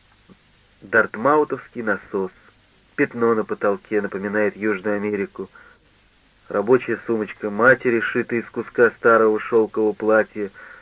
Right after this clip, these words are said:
которое она носила в Сент-Боттлсе в счастливые летние дни. На плите штампованная надпись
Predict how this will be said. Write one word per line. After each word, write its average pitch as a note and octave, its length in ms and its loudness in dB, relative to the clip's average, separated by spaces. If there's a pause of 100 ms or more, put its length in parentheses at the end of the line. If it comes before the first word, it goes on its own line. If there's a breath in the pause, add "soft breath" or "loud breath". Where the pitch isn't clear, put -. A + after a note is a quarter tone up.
(420 loud breath)
которое D3 480 4
она C3 160 4
носила B2 680 2
в - 40 -16 (120)
Сент-Боттлсе A2 960 0 (500 soft breath)
в - 60 -18
счастливые C3+ 720 4
летние A#2 480 0
дни. G2+ 440 -6 (1600 soft breath)
На A#2+ 180 -4
плите C3+ 460 2
штампованная B2 840 4
надпись G#2 480 0